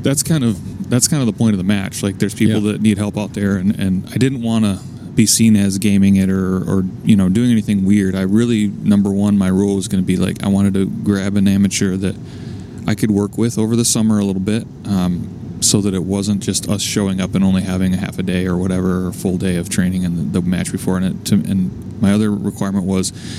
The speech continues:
Speaker 1: I wanted to be somebody under sixteen years or under, because I wanted it to be a youth shooter that had little to no exposure. Um, and the amateur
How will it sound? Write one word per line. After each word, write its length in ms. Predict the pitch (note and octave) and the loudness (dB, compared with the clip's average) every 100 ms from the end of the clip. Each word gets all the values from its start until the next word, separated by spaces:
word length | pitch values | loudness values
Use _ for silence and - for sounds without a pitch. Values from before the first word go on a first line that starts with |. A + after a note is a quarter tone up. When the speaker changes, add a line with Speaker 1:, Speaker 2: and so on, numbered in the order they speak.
| - | -8
Speaker 1:
I 60 | - | -4
wanted 280 | F#2 F#2+ F#2+ | -2 -2 -4
to 80 | F#2 | -4
be 140 | F2+ | -4
somebody 420 | - - F#2 F2 - | -2 0 0 0 0
under 420 | F#2+ F#2 F#2 F#2 - | 0 2 0 -4 -8
sixteen 560 | - - B2+ - A#2+ A#2 | -2 -2 -2 0 2 4
years 300 | G#2 G2+ G2 | 4 2 -2
or 300 | - G2 D2 | -4 -4 -4
under, 380 | G2+ F#2+ F2+ F2 - - - - - | -4 -2 -2 -4 -6 -12 -14 -12 -2
because 260 | - F#2 F#2 | 0 2 0
I 80 | F2+ | 0
wanted 360 | F#2+ F#2+ F#2 | 0 0 -2
it 120 | F#2 - | -2 0
to 60 | |
be 280 | - F#2+ F#2 | 2 4 2
a 80 | F#2+ | 2
youth 280 | G2 F#2+ - | 2 2 0
shooter 400 | - F#2 F#2 F2+ | 0 0 0 0
that 200 | F#2+ F2 - - - - - | -2 -4 -8 -10 -10 -12 -2
had 320 | A2+ A2 G#2 - - - - | -2 -2 -4 -8 -8 -6 0
little 240 | C3+ C3+ | 2 2
to 120 | B2 A#2 | 0 2
no 240 | A2+ G#2 | 4 2
exposure. 640 | F#2 - G#2+ A2 G#2 F2+ F#2 - - G2+ | -2 -2 0 2 0 -6 -8 -14 -8 0
Um, 680 | F#2+ F2+ F2 - - - - | 2 2 -2 -6 -14 -12 0
and 160 | G#2+ G2+ | 4 4
the 160 | - | 2
amateur 580 | G#2 A2 G#2 - G2 F#2 | 2 4 2 0 0 -2